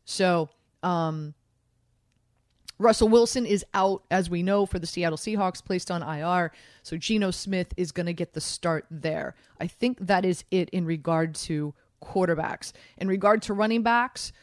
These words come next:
um, Herbert is going to get the start in the backfield for the Chicago Bears, going up against, against the Green Bay Packers. Solid flex play. Like, if you're desperate, pick him up, right? Like, he's gonna get the majority of the carries.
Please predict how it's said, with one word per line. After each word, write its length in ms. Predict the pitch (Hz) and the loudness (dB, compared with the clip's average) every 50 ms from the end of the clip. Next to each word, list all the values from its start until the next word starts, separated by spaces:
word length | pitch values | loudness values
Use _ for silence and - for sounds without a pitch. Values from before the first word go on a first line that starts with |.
| _ _ _ - | _ _ _ -6
um, 200 | - 185 170 165 | -4 -4 -4 -2
Herbert 400 | 147 - 262 262 240 269 247 - | 4 8 8 8 8 6 4 2
is 140 | 226 202 - | 2 0 2
going 240 | - 196 208 214 214 | 2 2 2 2 2
to 40 | 208 | 0
get 140 | 214 202 | 0 -2
the 60 | - 180 | -2 -2
start 240 | - - 214 208 | -2 0 0 0
in 40 | 185 | 0
the 60 | 190 | 0
backfield 580 | - 196 185 190 - - 226 208 202 196 185 180 | 2 2 2 2 0 -2 0 0 0 0 -2 -6
for 460 | - - 214 196 185 190 190 185 185 | -8 -4 -2 0 0 2 2 0 0
the 100 | 175 170 | -2 -6
Chicago 480 | - - 185 - 190 185 185 175 165 156 | -8 -10 -8 -6 -4 -4 -2 -2 -2 0
Bears, 380 | 147 196 190 190 196 196 185 | 2 2 4 4 4 2 0
going 200 | - - 185 185 | -2 -4 -6 -4
up 60 | 180 196 | -4 -4
against, 300 | 185 185 185 - - - | -6 -6 -10 -14 -14 -14
against 540 | - 180 175 - - 175 175 185 175 - - | -12 -12 -12 -12 -10 -6 -6 -4 -4 -6 -6
the 60 | 175 | -6
Green 180 | 151 175 185 180 | -4 -4 -4 -2
Bay 140 | 180 175 | -2 -2
Packers. 400 | 170 - 165 165 - 190 190 - - - _ _ | -2 -2 -2 -4 -6 -6 -8 -8 -12 -18 _ _
Solid 440 | - - - 240 277 302 294 240 - | -4 0 2 2 4 4 4 2 2
flex 360 | - - 180 170 - - - | 0 -2 -2 -2 -2 -4 -8
play. 420 | - - 190 185 185 208 233 240 - _ _ _ _ - | -6 -2 0 0 0 0 -2 -6 -12 _ _ _ _ -6
Like, 160 | 214 214 - | -6 -2 -2
if 160 | - 233 - | -2 -2 0
you're 120 | 226 247 254 | 2 2 2
desperate, 600 | 208 156 - 185 180 - - - 262 277 - - _ | 2 2 0 0 0 0 0 0 0 -2 -2 0 _
pick 180 | - - 240 226 | 2 2 2 2
him 220 | - 226 180 160 | -2 -4 -2 -2
up, 320 | 151 160 214 262 - _ _ _ _ _ _ - | -2 -2 -2 -2 -4 _ _ _ _ _ _ -2
right? 340 | 185 190 196 233 262 - | 0 0 2 2 0 -2
Like, 160 | - 180 180 - _ _ - | -2 -4 -6 -6 _ _ -4
he's 220 | 190 220 226 190 | 0 0 0 2
gonna 120 | 233 233 220 | 0 -2 -2
get 120 | 226 - | -2 -4
the 80 | 214 202 | -4 -4
majority 380 | 185 - 196 185 190 190 196 | -2 -2 -2 -2 -2 -2 -4
of 60 | 175 | -6
the 60 | 180 175 | -8 -8
carries. 460 | - - 156 160 165 180 190 - | -8 -6 -4 -2 -2 -2 -4 -6